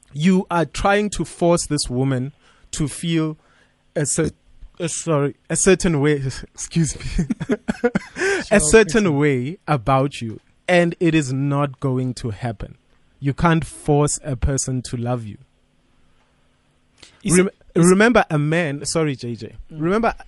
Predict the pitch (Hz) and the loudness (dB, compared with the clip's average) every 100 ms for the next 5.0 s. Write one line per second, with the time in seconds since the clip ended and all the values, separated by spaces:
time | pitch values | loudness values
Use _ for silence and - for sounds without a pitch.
0 | - - - 165 175 233 262 180 143 135 | -16 -18 -14 -4 -2 0 0 0 0 -2
1 | 143 135 143 151 139 123 127 127 120 110 | -8 -6 -4 -4 -4 -6 -6 -6 -6 -8
2 | - 127 117 110 104 _ - - - _ | -10 -10 -12 -16 -18 _ -20 -20 -20 _
3 | _ - - 175 160 180 247 190 151 156 | _ -20 -18 -8 -2 2 2 2 0 0
4 | 135 131 - 131 120 - 131 - - - | -2 -4 -4 -8 -8 -10 -12 -12 -16 -18